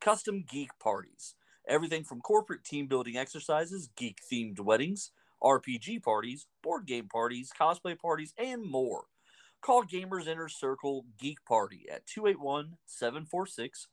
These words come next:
four two six zero. Gamers Inner Circle Geek Party at two eight one, seven four six, four two six zero. Gamers Inner Circle. Are you in yet?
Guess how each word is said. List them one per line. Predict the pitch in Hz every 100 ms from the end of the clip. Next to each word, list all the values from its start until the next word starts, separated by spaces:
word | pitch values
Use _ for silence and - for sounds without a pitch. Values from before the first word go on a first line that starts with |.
| _
four | 113 139 143
two | - 143
six | 156 - 131 -
zero. | 113 92 67 - - _ - - -
Gamers | 190 214 190
Inner | 190 185
Circle | - 139 147 139 131
Geek | 123 117
Party | - 139 147 165
at | - -
two | 196 190
eight | 131
one, | 113 135 202 214
seven | - 117 110 110
four | 110 107
six, | - 180 - - _ _ -
four | 147 143
two | - 147
six | 143 139 127
zero. | - 104 80 67 - _ _ _ -
Gamers | 165 190 196
Inner | 185 180
Circle. | - - - - - _ _ _ -
Are | 104
you | 104 98
in | 107
yet? | 123 139